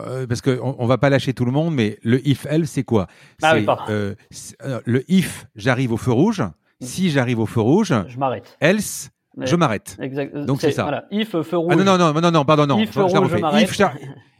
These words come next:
Speaker 1: if, feu rouge, je m'arrête.
Speaker 2: Ouais.
Speaker 1: Else,
Speaker 2: Else, j'avance.
Speaker 1: feu rouge et vert,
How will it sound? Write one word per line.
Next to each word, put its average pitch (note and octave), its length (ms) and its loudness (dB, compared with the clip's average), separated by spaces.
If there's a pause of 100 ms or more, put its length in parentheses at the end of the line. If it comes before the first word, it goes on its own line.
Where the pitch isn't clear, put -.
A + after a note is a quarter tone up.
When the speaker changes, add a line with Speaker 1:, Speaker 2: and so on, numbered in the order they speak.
Speaker 1:
if, F#3+ 200 -2
feu - 240 -4
rouge, D#3+ 220 0
je C#3+ 80 -2
m'arrête. C3 580 -2
Speaker 2:
Ouais. B2+ 100 -6 (440)
Speaker 1:
Else, D3 200 2
Speaker 2:
Else, - 340 -12
j'avance. C#3+ 200 -2
Speaker 1:
feu D#3+ 80 2
rouge D#3 200 4
et C#3+ 80 4
vert, C#3 320 2